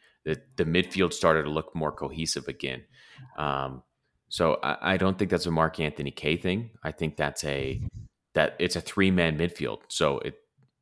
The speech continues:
in that case, it takes three to tango, right? Um,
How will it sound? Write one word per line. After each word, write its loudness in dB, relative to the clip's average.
in -6
that 0
case, 0
it -8
takes -4
three -4
to -6
tango, -2
right? 0
Um, -4